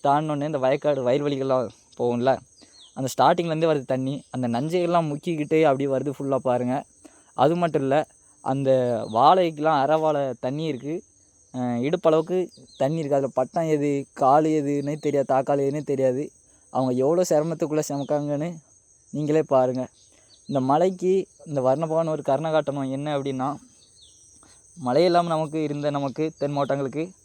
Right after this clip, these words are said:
மழை தந்திருக்காரு. அது மட்டும் இல்ல, அஹ், மழை தந்த வர்ண பகவான் மழையோட நிப்பாட்டிக்கலாம்.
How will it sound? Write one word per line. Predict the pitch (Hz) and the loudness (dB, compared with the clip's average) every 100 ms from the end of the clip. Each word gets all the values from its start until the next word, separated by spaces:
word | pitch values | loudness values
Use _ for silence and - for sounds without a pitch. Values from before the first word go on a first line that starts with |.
| _ _ _ | _ _ _
மழை | - 139 | -2 0
தந்திருக்காரு. | 156 156 143 131 135 135 175 - _ _ _ - | 0 -2 -2 2 2 2 -2 -8 _ _ _ -2
அது | 131 160 | 0 2
மட்டும் | 175 156 156 | 0 0 -2
இல்ல, | 131 127 175 - _ _ _ _ _ - | 2 2 2 -2 _ _ _ _ _ -10
அஹ், | 139 127 123 - _ _ _ _ | -4 -2 -4 -6 _ _ _ _
மழை | - 131 165 | -2 2 2
தந்த | 170 175 170 160 | 2 0 2 4
வர்ண | 151 156 | 2 0
பகவான் | 160 170 156 | 0 0 2
மழையோட | 139 156 185 185 | 2 4 4 2
நிப்பாட்டிக்கலாம். | 156 156 143 143 | 2 0 0 0